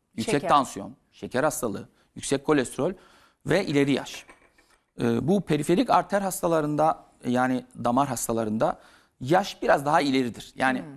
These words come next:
Speaker 1: yirmi yaşında ben, e, kalp krizi geçiren, e, hastam oldu. Ama yirmi yaşında bacak damarları tıkanan hastaya pek rastlamayız.
Speaker 2: Hmm.
Speaker 1: E, o biraz daha ileri yaş grubu ama risk faktörleri ortak, e, demek istediğim. Biz,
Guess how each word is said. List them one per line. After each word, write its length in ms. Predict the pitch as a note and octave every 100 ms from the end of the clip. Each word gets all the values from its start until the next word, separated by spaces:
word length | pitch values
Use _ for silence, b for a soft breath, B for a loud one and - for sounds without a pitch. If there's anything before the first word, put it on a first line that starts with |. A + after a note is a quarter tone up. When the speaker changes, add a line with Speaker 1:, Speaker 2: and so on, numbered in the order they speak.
| D3
Speaker 1:
yirmi 260 | B2+ D3 G3
yaşında 360 | G#3 C3+ C#3
ben, 240 | C#3+ C3+ -
e, 180 | B2+ B2
kalp 260 | C3+ C3+ -
krizi 180 | A#2
geçiren, 460 | A2+ A#2+ B2 B2+ - -
e, 220 | A#2+ A#2
hastam 400 | A#2+ A#2+ - D#3+
oldu. 320 | D#3+ C3+ G#2+ - b b
Ama 260 | B2+ A#2+ - B B -
yirmi 200 | F3 F3+
yaşında 400 | - B2+ D3 D3
bacak 280 | C#3+ C#3+
damarları 340 | C3 A#2+ A#2 -
tıkanan 320 | - C3 -
hastaya 300 | - - G#3
pek 320 | - E3+ -
rastlamayız. 600 | C3+ C3 B2 - - - B B B B
Speaker 2:
Hmm. 80 | C3
Speaker 1:
E, 60 | B2+
o 320 | - E3+ E3
biraz 240 | F3+ D3+ B2
daha 160 | D3
ileri 260 | D3 B2+ A#2
yaş 220 | C3+ -
grubu 280 | - C#3 G#3+
ama 280 | F3 - -
risk 200 | E3+ G#3+
faktörleri 440 | - - A#2+ B2+ F#3+
ortak, 340 | B2 - - - _ _ _ -
e, 40 | A#2 A2
demek 340 | A#2 A2+ A2
istediğim. 280 | - C3+ F#3+ B B B B B
Biz, 300 | E3 D#3